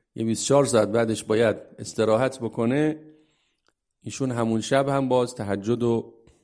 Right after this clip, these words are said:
نماز شب و توسل و تضرع رو در حرم حضرت معصومه از دست نداد. اونایی که مشهد بودن می‌دونن، اه، ایشون در بالا سر یه جایی داشتن که، اه، هر وقت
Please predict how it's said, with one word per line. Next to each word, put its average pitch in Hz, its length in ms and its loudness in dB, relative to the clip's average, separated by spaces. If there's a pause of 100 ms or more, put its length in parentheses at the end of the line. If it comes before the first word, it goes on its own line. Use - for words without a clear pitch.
(220)
نماز 98 380 -2
شب 113 320 0
و 110 180 2
توسل 95 580 -4
و 101 80 0
تضرع 92 340 -6
رو 101 320 -2
در 95 280 -6 (640)
حرم 98 340 -4
حضرت 95 340 -6
معصومه 101 520 -4
از 95 180 -6
دست 101 220 -6
نداد. - 380 -6 (2000)
اونایی 135 320 0
که 160 140 0
مشهد 123 500 2
بودن 139 260 0
می‌دونن، 107 560 0 (760)
اه، 95 220 -6 (160)
ایشون 123 300 -10
در 113 200 0
بالا 104 300 -2
سر 123 260 -4
یه 123 120 -6
جایی 117 240 -4
داشتن 120 400 -4
که، 120 380 -2 (760)
اه، 107 300 -16
هر 131 180 2
وقت 113 260 2